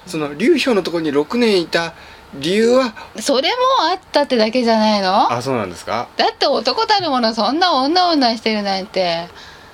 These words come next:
Speaker 1: そうですよね。
Speaker 2: どうかと思うよ。
Speaker 1: そうですよね。
Speaker 2: 女のケツばっか追ってたら天下取れないだろう。
Speaker 1: まあ、まあでもちょっと女性関係が、あのー、関係、ちょっと関係しているという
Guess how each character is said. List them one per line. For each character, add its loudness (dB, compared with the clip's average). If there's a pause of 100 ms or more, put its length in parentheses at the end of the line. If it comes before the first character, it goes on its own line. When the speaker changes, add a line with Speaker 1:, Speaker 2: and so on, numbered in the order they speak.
(200)
Speaker 1:
そ 0
う 0
で -4
す -12
よ -6
ね。 -4
Speaker 2:
ど 0
う -8
か -2
と -2
思 0
う 2
よ。 -2 (580)
Speaker 1:
そ 0
う 0
で -2
す -10
よ -8
ね。 -4 (200)
Speaker 2:
女 2
の -2
ケ 0
ツ -2
ば 2
っ -6
か 0
追 2
っ -10
て -4
た 0
ら -4
天 -2
下 0
取 0
れ 0
な 2
い 0
だ 2
ろ 2
う。 2
Speaker 1:
ま 0
あ、 -2
ま 0
あ 2
で 4
も 4
ち -2
ょ -2
っ -8
と 2
女 0
性 0
関 -4
係 0
が、 0 (460)
あ -2
の -4
ー、 -14 (840)
関 -8
係、 -4 (380)
ち -10
ょ -2
っ -8
と -6
関 -8
係 -10
し -14
て -6
い -4
る -6
と -6
い -10
う -16